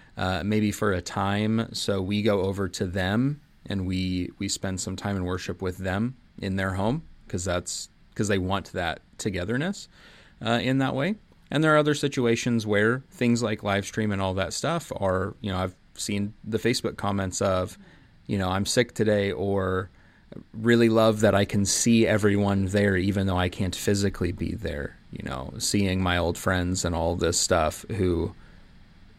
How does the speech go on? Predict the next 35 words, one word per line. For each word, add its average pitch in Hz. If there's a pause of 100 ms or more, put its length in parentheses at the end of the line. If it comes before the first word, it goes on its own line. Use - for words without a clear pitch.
(240)
I 113
get 104
visits 165
from, 95 (680)
but 110
I'm 107
actually 104
able 101
to -
see -
you 98
on 92
this -
time 95
of 85
worship, 87
you 73
know, 76
means 92
a 90
lot, 76
that -
sort 92
of -
thing. - (260)
And 160
we've 175
done 180
a 160
good 143
job, 120
I 95
think, -
traditionally 98
of 95